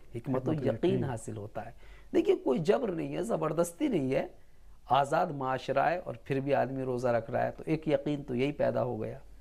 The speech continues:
Speaker 1: کھانے کو ہے، لیکن اللہ نے کہہ دیا بھوکے رہنا ہے، اس کا مطلب یہ ہے اللہ کی بات پہ یقین ہے، اللہ کی بات پہ ایمان ہے جو اللہ نے کہا ہے۔ خود بخود آدمی یقین کی طرف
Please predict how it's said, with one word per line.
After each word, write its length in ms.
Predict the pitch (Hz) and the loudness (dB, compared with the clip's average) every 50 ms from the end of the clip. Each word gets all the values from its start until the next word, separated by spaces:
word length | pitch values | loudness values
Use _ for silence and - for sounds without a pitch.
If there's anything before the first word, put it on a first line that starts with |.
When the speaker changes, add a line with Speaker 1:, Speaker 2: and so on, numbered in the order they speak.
| - - - - - | -20 -20 -20 -20 -8
Speaker 1:
کھانے 340 | - 135 139 151 165 170 | -2 0 2 2 2 2
کو 200 | 170 165 143 143 | 0 2 4 6
ہے، 220 | 151 196 294 311 - - - - - - - | 6 6 6 4 0 -8 -16 -20 -20 -8 -8
لیکن 220 | 123 117 143 127 | -4 -2 0 0
اللہ 200 | 123 123 131 135 135 135 | 0 2 4 2 2 2
نے 80 | 135 | 0
کہہ 140 | 139 - 139 | -2 -4 -2
دیا 140 | 135 135 131 | 0 0 -2
بھوکے 380 | 127 120 135 135 131 - 139 127 | -2 0 -2 -4 0 0 2 2
رہنا 260 | 127 131 135 139 139 | 2 0 0 -4 -8
ہے، 60 | 147 - - - - - - | -8 -10 -14 -18 -18 -14 -10
اس 140 | - - | -10 0
کا 120 | - 180 180 | 4 4 4
مطلب 380 | 185 180 180 - 131 127 123 | 4 0 -4 -6 -6 -6 -6
یہ 120 | 135 139 156 | -6 -6 -6
ہے 40 | 170 | -6
اللہ 200 | 165 139 123 120 120 117 | -6 -6 -6 -8 -8 -10
کی 80 | - 131 | -10 -8
بات 280 | 123 113 117 - - | -8 -8 -8 -8 -8
پہ 60 | - | -6
یقین 440 | 127 123 117 110 - - 117 127 123 | -6 -4 -4 -6 -6 -8 -8 -8 -8
ہے، 280 | 117 92 90 - - - - - - - - - - - - - - - - - - - - | -10 -14 -14 -16 -18 -18 -18 -18 -20 -20 -20 -20 -20 -20 -20 -20 -20 -18 -18 -18 -8 -2 0
اللہ 180 | 117 127 117 110 113 | 2 2 0 -2 -4
کی 80 | - 110 | -8 -10
بات 260 | 110 104 113 - - | -10 -10 -12 -8 -6
پہ 60 | 143 | -4
ایمان 460 | 147 139 127 123 120 113 117 127 139 | -2 -2 -2 -4 -4 -6 -6 -8 -8
ہے 200 | 131 107 - - - - - - - - - | -10 -14 -16 -18 -18 -18 -18 -20 -18 -12 -8
جو 120 | 117 113 | -6 -6
اللہ 180 | 95 101 104 104 98 - | -6 -6 -8 -8 -10 -12
نے 60 | - | -14
کہا 160 | 98 95 - - | -16 -16 -16 -18
ہے۔ 200 | - - - - - - - - - - - - - - | -18 -18 -18 -18 -18 -18 -18 -18 -20 -20 -20 -20 -14 -4
خود 180 | - 165 156 | -2 -2 0
بخود 400 | 147 143 143 139 - - 196 180 | 2 2 2 2 2 -2 -4 -2
آدمی 340 | 151 131 120 120 120 135 143 | -2 -2 -4 -4 -6 -8 -8
یقین 540 | 143 135 127 131 117 - 139 143 156 151 131 | -8 -4 -4 -4 -2 -2 -2 -2 -2 -4 -4
کی 120 | 120 113 | -8 -10
طرف 240 | 104 - 104 101 104 | -12 -10 -10 -10 -10